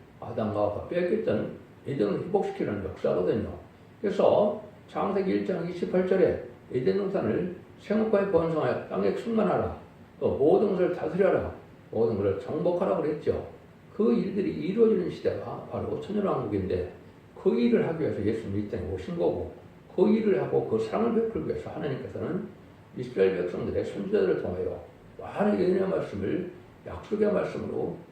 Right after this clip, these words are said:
기록한 것이 성경입니다. 그래서 창세기 일 장, 이 장, 삼 장에서 이루어진 일이 실패, 아마겟돈에서, 삼 장, 에덴에서 실패한 일이 아마겟돈에서 지금 승리하는 것이 인간 종말이거든요. 그 기간이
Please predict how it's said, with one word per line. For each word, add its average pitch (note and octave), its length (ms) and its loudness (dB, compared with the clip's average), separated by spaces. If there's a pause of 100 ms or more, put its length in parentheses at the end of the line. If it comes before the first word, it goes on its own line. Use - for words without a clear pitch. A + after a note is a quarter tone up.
(100)
기록한 - 380 -4
것이 - 200 -4
성경입니다. F#3 880 -2 (220)
그래서 D#3+ 580 -2 (380)
창세기 A#2 600 -4
일 - 220 -4
장, - 260 0
이 E2+ 60 -4
장, C#3 180 -6
삼 - 220 -10
장에서 G#3+ 440 2
이루어진 G#2+ 480 -2
일이 C#3+ 300 -2 (440)
실패, - 520 -4
아마겟돈에서, B2 1000 0 (220)
삼 F#2+ 160 -4
장, F2 120 -8 (360)
에덴에서 E3+ 440 2
실패한 G#3 440 4
일이 - 400 0 (280)
아마겟돈에서 F3+ 640 0
지금 - 220 -6
승리하는 G#3 420 0
것이 G#2+ 160 -6
인간 A2 200 -4 (140)
종말이거든요. - 640 -4 (560)
그 A3 240 6
기간이 F3+ 560 0